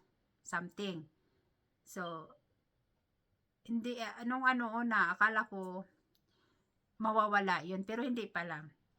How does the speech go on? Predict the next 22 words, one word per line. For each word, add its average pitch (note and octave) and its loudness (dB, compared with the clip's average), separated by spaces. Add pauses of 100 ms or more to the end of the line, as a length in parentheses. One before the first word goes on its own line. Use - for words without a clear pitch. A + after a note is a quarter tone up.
(840)
So, G3+ -6
kung G3+ -4
kailan D4 -2
siya G3 0
nag-stop, G3 0 (640)
kung G3+ -8
si-, A3+ -10 (200)
kailan B3 0
siya C4+ -6
na, G#3 0 (500)
nag-stop G3+ 0 (160)
na F#3 -2
madetect F3 -6
na E3 -6
ni G3 -6
YouTube, F#3+ -10 (960)
kung G#3+ -8 (240)
ilan A3+ 0
yung C4+ -2
earnings A#3 -4
mo A#3 -4
doon, F#3 -8